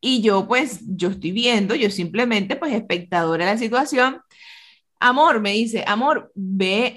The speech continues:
sal un momentico a ver si los taxistas allá tienen que me prenden un gato, <laughs> un gato que esté completo". Yo estoy acomodando algo en la,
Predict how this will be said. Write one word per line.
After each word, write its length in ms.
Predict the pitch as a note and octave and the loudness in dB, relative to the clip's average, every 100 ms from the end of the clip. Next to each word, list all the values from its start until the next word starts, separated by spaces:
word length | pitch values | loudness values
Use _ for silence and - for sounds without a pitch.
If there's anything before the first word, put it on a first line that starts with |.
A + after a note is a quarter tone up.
| G#3 | -6
sal 340 | - E3+ F3+ | -2 2 2
un 60 | G#3 | 2
momentico 600 | C#4 D#4 E4 D4 A#3+ B3+ | 0 0 0 -2 2 2
a 80 | |
ver 140 | G#3+ F#3+ | 2 0
si 120 | G#3 | -2
los 160 | B3+ B3+ | -2 0
taxistas 460 | A#3 A#3 G3 B3+ | -2 -2 -4 0
allá 280 | B3+ A3 G#3 | 2 4 2
tienen 320 | A3 G#3 A#3 | 2 0 0
que 80 | A#3+ | 0
me 100 | G#3 | 0
prenden 360 | F3 F#3+ A3+ A3 | 0 2 4 4
un 120 | A3+ | 4
gato, 380 | G#3+ G#3+ - C#5+ | 6 4 4 2
<laughs> 220 | - - | 0 -4
un 220 | - - | -4 0
gato 280 | B4 D5 D4 | 0 0 0
que 60 | D4+ | -2
esté 200 | C4 E3+ | -2 -4
completo". 680 | C#4+ - G#3+ A#3 - G3+ A#3+ - - - - | -6 -4 0 0 0 -2 -4 -10 -12 -14 -6
Yo 140 | G#3+ | -2
estoy 240 | A3+ A3+ C#4+ | -2 0 0
acomodando 520 | C#4+ D4+ B3+ B3 B3+ | 2 4 4 4 2
algo 360 | B3+ B3+ A#3+ C4 | 2 2 -2 -4
en 180 | C4+ | -2
la, 100 | B3+ | -4